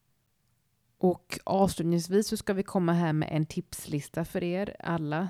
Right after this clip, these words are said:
som lyssnar, oavsett om du jobbar eller pluggar till något sjukvårdsrelaterat eller ej. Det här är hur du ska tänka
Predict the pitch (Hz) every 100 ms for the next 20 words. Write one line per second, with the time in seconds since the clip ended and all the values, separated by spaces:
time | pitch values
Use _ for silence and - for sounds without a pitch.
0 | - - 175 160 170 - - 165 - 170
1 | 165 - 175 165 165 156 156 151 147 156
2 | - 156 156 143 135 - 143 143 - 151
3 | - 147 143 - 151 151 147 - 165 208
4 | 247 - - - - - - 170 180 175
5 | 170 165 160 160 151 156 151 - 220 180
6 | 151 - 202